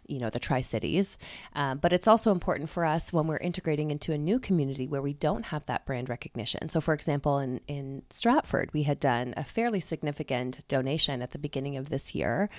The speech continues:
for the hospital in Stratford, uh, for the mental health facility there.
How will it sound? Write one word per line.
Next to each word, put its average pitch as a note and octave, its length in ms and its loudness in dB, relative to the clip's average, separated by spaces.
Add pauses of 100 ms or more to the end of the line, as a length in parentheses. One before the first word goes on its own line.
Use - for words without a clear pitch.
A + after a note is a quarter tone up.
(220)
for C#3+ 240 2
the B2+ 260 -2
hospital - 340 0 (320)
in C3 180 -2
Stratford, - 600 -2 (280)
uh, A2+ 420 0
for - 180 0
the C#3 80 2
mental C3 240 -4
health G3 260 2
facility - 680 -2
there. - 400 0